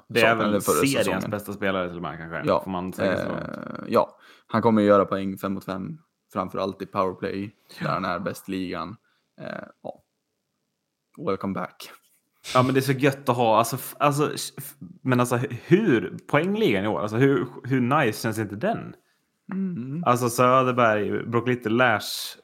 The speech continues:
Speaker 1: eh, vi kommer ju till spelare i, i framtida lag här som är tillbaka, eh, som vi inte
Speaker 2: Mm.
Speaker 1: har, har pratat om än, som är ju också helt sjuka värvningar, liksom.
Speaker 2: Mm.
Speaker 1: Så fan vad kul med så mycket, liksom, sån spets, hockeygodis-spets, liksom.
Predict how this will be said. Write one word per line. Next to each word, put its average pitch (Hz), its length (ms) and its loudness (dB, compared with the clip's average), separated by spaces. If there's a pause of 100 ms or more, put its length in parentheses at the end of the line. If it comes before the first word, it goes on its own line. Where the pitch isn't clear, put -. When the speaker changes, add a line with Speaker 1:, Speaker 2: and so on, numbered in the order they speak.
Speaker 1:
eh, - 60 -14 (280)
vi 120 160 0
kommer 120 260 2
ju 113 60 4
till 113 100 -4
spelare 110 760 0
i, - 280 -12
i 117 200 -2
framtida 120 460 0
lag 101 220 4
här 95 160 0
som 104 160 -6
är 98 40 -4
tillbaka, 95 520 -2 (220)
eh, 95 340 -4
som - 200 -6
vi 98 60 0
inte 98 140 -2
Speaker 2:
Mm. 92 160 -4
Speaker 1:
har, 107 80 -10
har 98 80 -12
pratat 123 260 -2
om 90 100 -4
än, 87 120 -6
som 98 140 -6
är 95 80 2
ju 95 80 4
också - 180 -2
helt - 120 -2
sjuka 92 440 -6
värvningar, 82 440 -4
liksom. 78 380 -10 (100)
Speaker 2:
Mm. 95 220 -10 (840)
Speaker 1:
Så 92 460 -6 (340)
fan 127 300 4
vad 85 120 -8
kul 98 240 -2
med 95 140 -6
så 98 100 -8
mycket, 87 580 -4 (560)
liksom, 107 220 -10
sån 90 240 -6
spets, - 720 -8 (340)
hockeygodis-spets, 120 1200 -2
liksom. 80 280 -14